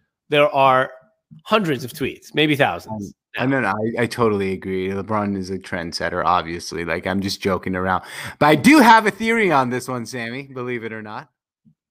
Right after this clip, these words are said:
Speaker 1: I know what your theory is.
Speaker 2: No, what,
Speaker 1: So
Speaker 2: I
Speaker 1: go.
Speaker 2: know you don't. I, I've
Speaker 1: Yeah.
Speaker 2: changed my theory.
Speaker 1: Oh, what's your theory? He wants to play with him one day?
Speaker 2: No,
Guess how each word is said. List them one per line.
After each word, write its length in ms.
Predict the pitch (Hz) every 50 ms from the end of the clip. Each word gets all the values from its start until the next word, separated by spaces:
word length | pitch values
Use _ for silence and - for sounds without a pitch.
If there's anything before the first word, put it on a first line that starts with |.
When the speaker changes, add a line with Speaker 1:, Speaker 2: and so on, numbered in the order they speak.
| _ - - _ _
Speaker 1:
I 100 | - 127
know 120 | 127 135 131
what 160 | 127 123 -
your 60 | 120
theory 320 | - - 123 113 104 95 87
is. 280 | - 117 - - - _ _ _ -
Speaker 2:
No, 140 | 139 143 -
what, 220 | - 135 131 117
Speaker 1:
So 60 | -
Speaker 2:
I 100 | 117 117 110
Speaker 1:
go. 40 |
Speaker 2:
know 120 | 110 110 107
you 160 | 110 113 110 -
don't. 180 | 120 113 110 117 _ _ _ _ _ _ _ _ _ _ _ _ _ _ _ _ _ _
I, 220 | - 127 123 101 120
I've 60 | 113
Speaker 1:
Yeah. 120 | - - 139
Speaker 2:
changed 240 | 127 127 117 107
my 100 | 104 101 95 95 _ -
theory. 320 | 98 92 90 87 - _ _ _ _ _
Speaker 1:
Oh, 120 | 139 131 120
what's 240 | 120 123 113 - -
your 80 | 123
theory? 300 | 113 131 131 127 - 160
He 60 | 143
wants 180 | 117 120 117 -
to 60 | -
play 160 | - 135 127
with 120 | 127 120 139
him 80 | 139
one 140 | 135 139 135
day? 180 | 135 147 143 143 _ _ _ _ _ -
Speaker 2:
No, 320 | 196 233 269 294 294 269